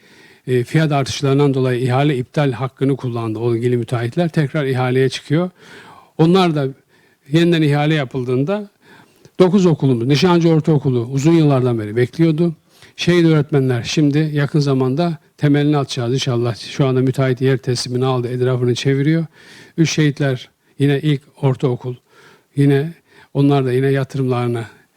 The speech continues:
a-, yap-, yer teslimlerini aldılar. Onlar da hayata geçecek hemen yakın zamanda.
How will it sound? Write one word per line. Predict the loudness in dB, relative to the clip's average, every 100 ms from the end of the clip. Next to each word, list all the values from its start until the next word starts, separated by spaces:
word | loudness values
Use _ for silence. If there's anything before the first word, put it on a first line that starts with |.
| _
a-, | -4 -2
yap-, | -2 -2 -2 -2 -2 -2 -2 0
yer | 2 2
teslimlerini | 0 -2 -2 -6 -4
aldılar. | -2 -2 0 -2 0
Onlar | 0 2 0 -2
da | -2
hayata | -2 -2 -2
geçecek | 0 -2 0 -4 -4 _ -20 -10
hemen | -2 0 2
yakın | 2 2
zamanda. | 0 0 -4 -10 -14